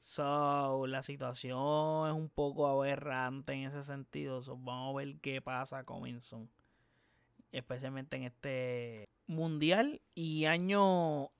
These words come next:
inusual. So, nada, eso fue lo que estuvo pasando entre estos, entre estos dos días, especialmente el domingo y lunes, que fueron los,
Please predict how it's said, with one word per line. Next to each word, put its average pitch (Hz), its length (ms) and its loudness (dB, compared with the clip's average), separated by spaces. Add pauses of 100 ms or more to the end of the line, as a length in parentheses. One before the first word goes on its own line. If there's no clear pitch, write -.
(140)
inusual. 165 760 4 (680)
So, 151 680 8
nada, 247 420 4 (180)
eso 170 240 -2
fue 196 140 2
lo 208 100 4
que 208 80 0
estuvo 214 400 2
pasando 190 800 4
entre 156 440 -4
estos, 170 280 -6 (140)
entre 143 880 -4
estos 185 320 -6
dos 175 220 -2
días, 170 300 2
especialmente 151 560 -6
el 151 100 -8
domingo 151 380 -4
y - 20 0
lunes, 175 280 0
que 147 120 -4
fueron 143 280 -4
los, 147 360 4